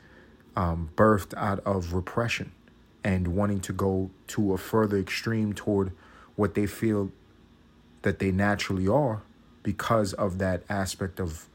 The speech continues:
repression in their life. You know, if there was, it was never a problem for men to have sex with men in America, do you think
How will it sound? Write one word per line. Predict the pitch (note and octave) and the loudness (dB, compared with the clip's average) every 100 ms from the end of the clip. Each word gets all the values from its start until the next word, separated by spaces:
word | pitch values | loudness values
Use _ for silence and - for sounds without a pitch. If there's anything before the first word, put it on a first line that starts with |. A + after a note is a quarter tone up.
| - - - - | -20 -20 -20 -2
repression | F#2 - G#2+ F#2 - F#2 | -2 0 0 0 0 -2
in | F2 | -2
their | E2 | -2
life. | E2 F#2 - - - - - - G2+ | -6 -8 -16 -20 -20 -20 -20 -10 -2
You | |
know, | F#2 G2 | 2 2
if | F#2+ - | 0 -2
there | A#2+ A#2+ | 2 2
was, | A2+ G2 | 2 0
it | A#2+ | 2
was | A#2+ | 4
never | B2+ C#3+ A#2 | 4 6 6
a | |
problem | - B2 A#2+ A#2+ C3 - - - - | 4 2 2 2 -2 -6 -18 -20 -16
for | - G2 | -2 2
men | F#2 G#2+ A2+ | 4 4 2
to | G#2+ | 0
have | G#2 G2+ | -2 0
sex | A2+ G#2+ - | -2 -2 -2
with | F2+ | 0
men | F2+ G#2 B2 | 0 0 -2
in | A2 | 0
America, | F#2 F2 G2 A#2 C#3+ | 2 2 2 2 0
do | C3 A2+ | 0 0
you | A2 | 0
think | B2 A2 - | 0 -2 -6